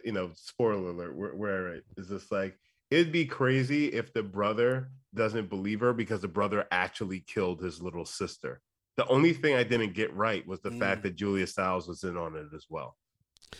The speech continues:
Speaker 2: Yeah, I mean, that was, okay, folks, here, here's the, okay.
Speaker 1: I'm very proud of myself, not gonna lie.
Speaker 2: That is impressive. That is impressive, 'cause I did not see that coming. I thought there was something weird about the mom, uh, uh, more the brothers' reaction to her, but I think also, like, the,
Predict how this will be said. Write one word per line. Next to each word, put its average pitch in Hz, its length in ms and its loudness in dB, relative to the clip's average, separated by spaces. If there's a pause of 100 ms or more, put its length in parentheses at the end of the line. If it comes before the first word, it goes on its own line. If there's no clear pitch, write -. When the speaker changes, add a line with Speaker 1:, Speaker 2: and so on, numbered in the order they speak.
(200)
Speaker 2:
Yeah, 165 160 6
I 147 100 4
mean, 156 180 4
that 180 160 6
was, 202 200 2
okay, 143 300 6
folks, 95 300 0
here, 160 200 8
here's 147 320 2
the, 127 240 2
okay. 127 200 0
Speaker 1:
I'm 107 80 0
very 147 180 8
proud 131 260 4
of 95 60 0
myself, 80 380 -2
not 85 220 2
gonna 85 160 -6
lie. - 100 0
Speaker 2:
That 185 180 10
is 185 140 10
impressive. 127 560 4
That 120 160 4
is 123 80 4
impressive, 110 340 -2
'cause 123 160 0
I 147 140 6
did 165 140 6
not 127 200 6
see 131 120 2
that 107 180 2
coming. 95 260 -6
I 117 80 2
thought 147 240 8
there 160 80 6
was 139 100 4
something 117 340 4
weird 127 440 6
about 127 400 4 (680)
the 120 100 4
mom, 120 420 4
uh, 131 180 2
uh, 165 80 -4 (100)
more 180 360 2
the 165 180 4
brothers' 139 640 4
reaction 165 400 0
to 180 100 -2
her, 190 260 2 (440)
but 135 80 6
I - 20 0
think 151 220 4 (380)
also, 135 280 6
like, 135 160 4
the, - 80 -4